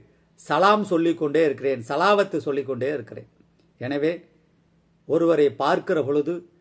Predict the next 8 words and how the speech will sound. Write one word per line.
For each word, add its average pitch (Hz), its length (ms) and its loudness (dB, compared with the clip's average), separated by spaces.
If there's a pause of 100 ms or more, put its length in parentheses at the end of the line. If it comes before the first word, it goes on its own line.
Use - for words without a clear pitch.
(300)
சலாம் 160 360 2
சொல்வதில் 147 580 0 (400)
நாம் 135 280 -6
கவனம் 151 400 -2
செலுத்தலாம். 143 640 -2 (600)
பெருமகனாருடைய 170 880 0 (1400)
அந்த 139 260 -2 (920)
செல்வத்தை 160 580 0